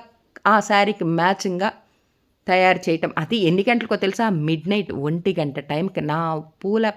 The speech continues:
బంచెలు తయారయ్యేటప్పటికి ఒంటి గంట కాదు కాదండి, ఒకటిన్నర అయింది. మళ్ళీ ఇదిగోండి శారీకి కలర్ కాంబినేషన్ మ్యాచింగ్‌గా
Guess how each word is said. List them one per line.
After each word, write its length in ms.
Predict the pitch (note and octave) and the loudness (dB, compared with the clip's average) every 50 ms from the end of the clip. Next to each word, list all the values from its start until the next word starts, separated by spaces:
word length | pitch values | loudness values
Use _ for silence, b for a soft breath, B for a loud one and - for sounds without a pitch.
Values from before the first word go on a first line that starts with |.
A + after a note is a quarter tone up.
| - _ | -6 _
బంచెలు 420 | - D#3 F3 F#3 F#3+ A#3+ A#3 A3 - | -4 -2 -2 0 0 -2 -4 -4 -4
తయారయ్యేటప్పటికి 800 | F#3 E3+ E3+ E3+ F3 E3+ D#3+ D#3 D#3 D#3+ D3+ E3+ G3 F#3+ A3 E3+ C3 - C#3+ | -4 -4 -4 -4 -4 -2 -4 -2 -4 -6 -8 -8 -8 -8 -8 -10 -10 -8 -6
ఒంటి 380 | C#3+ D3 E3 E3+ F3 - F3+ F3 | -6 -4 -6 -6 -6 -8 -8 -6
గంట 340 | - D#3 D#3 D#3 D#3 - - D3 - - _ | -6 -6 -6 -6 -8 -6 -6 -6 -6 -8 _
కాదు 220 | - D3 C#3+ C3+ - | -8 -8 -8 -6 -4
కాదండి, 300 | D#3+ D3+ D3+ D#3 D#3+ D3+ | -4 -4 -4 -4 -2 -2
ఒకటిన్నర 560 | D3 D3 D3 - - E3 D3+ D3 C#3 C3+ C3+ | -2 -2 -2 -4 -6 -4 -4 -4 -4 -2 -2
అయింది. 320 | C3+ D3+ E3+ G3 F3 C#3+ b b b b b b b b b b _ - | -2 -2 -2 -2 -2 -4 b b b b b b b b b b _ -4
మళ్ళీ 300 | E3+ E3+ F3+ G3+ A3+ A3 E3 b b b b b b - | 0 2 2 4 2 2 -2 b b b b b b -4
ఇదిగోండి 300 | F3+ F#3 G3+ A#3+ A#3 - - - - - | 0 2 4 4 4 2 0 -4 -12 -6
శారీకి 460 | - - G#3 G3+ G#3 A#3 A3 A3+ G3 | 0 4 4 4 4 2 0 -2 -4
కలర్ 360 | - - G3 E3 F#3 G#3 G#3 - - _ - | -2 0 0 2 2 0 -2 -4 -10 _ -2
కాంబినేషన్ 580 | F#3 E3 E3 F3+ F3 E3+ E3 - - D3 C#3+ C#3+ | 0 0 2 2 0 0 -2 -2 -2 -2 -2 0
మ్యాచింగ్‌గా 540 | D3 D3+ E3+ E3+ - - F#3+ E3 D#3+ F#3 | 2 2 2 0 0 -4 -6 -4 -4 -4